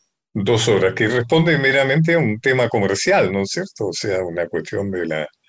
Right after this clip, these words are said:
explotación de una película en los cines comerciales. Pero acá, Ginás, si ustedes entendieron que no, que para expresar lo que realmente querían expresar, todo ese fascinante tema relacionado con el cine, ¿no es cierto?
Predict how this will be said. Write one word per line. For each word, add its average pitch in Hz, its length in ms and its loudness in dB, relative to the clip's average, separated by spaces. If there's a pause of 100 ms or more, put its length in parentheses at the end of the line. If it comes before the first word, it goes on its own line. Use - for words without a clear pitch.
(460)
explotación 95 880 0
de 95 100 -2
una 92 240 0
película 98 520 -2
en 82 80 -2
los 80 140 -2
cines 92 280 -4
comerciales. 80 720 -4 (760)
Pero 139 200 2
acá, 165 300 4
Ginás, 160 480 4
si 160 160 2
ustedes 170 600 2
entendieron 156 720 2
que 151 120 0
no, 117 440 4
que 113 160 0
para 107 280 4
expresar 110 640 0
lo 110 140 2
que 98 80 0
realmente 113 420 -2
querían 98 300 -4
expresar, 147 500 -4 (520)
todo 127 120 2
ese 127 160 2
fascinante 107 720 0
tema 101 300 0
relacionado 90 680 0
con 85 180 -2
el 80 120 -2
cine, 104 540 0
¿no 80 120 -4
es 78 80 -10
cierto? 101 440 -6